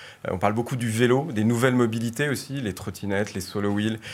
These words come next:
et ce qu'on pourrait appeler finalement la marche augmentée, puisque parfois on, les, on voit des gens se déplacer sur des trottoirs quand ils sont assez larges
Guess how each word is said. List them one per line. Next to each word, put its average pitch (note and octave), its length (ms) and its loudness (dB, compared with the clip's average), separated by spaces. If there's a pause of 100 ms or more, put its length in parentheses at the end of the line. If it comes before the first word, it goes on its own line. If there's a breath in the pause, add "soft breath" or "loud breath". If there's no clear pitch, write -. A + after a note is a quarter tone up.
(520 loud breath)
et G#2+ 80 -4
ce - 80 -6
qu'on C3+ 100 2
pourrait C3+ 260 6
appeler C3+ 200 0
finalement B2+ 500 4
la G#2+ 100 6
marche B2+ 420 0
augmentée, A#2+ 460 0 (320 loud breath)
puisque - 200 -8
parfois B2 480 2
on, G#2 80 2
les, G2 180 -2 (140)
on G#2 60 -6
voit G2+ 220 2
des G#2+ 120 2
gens A#2 120 2
se A2+ 80 -2
déplacer G#2 380 -2
sur - 160 -4
des G2 100 -2
trottoirs B2+ 540 0
quand - 180 -12
ils - 40 -16
sont - 120 -10
assez F2+ 200 -8
larges G2+ 340 -4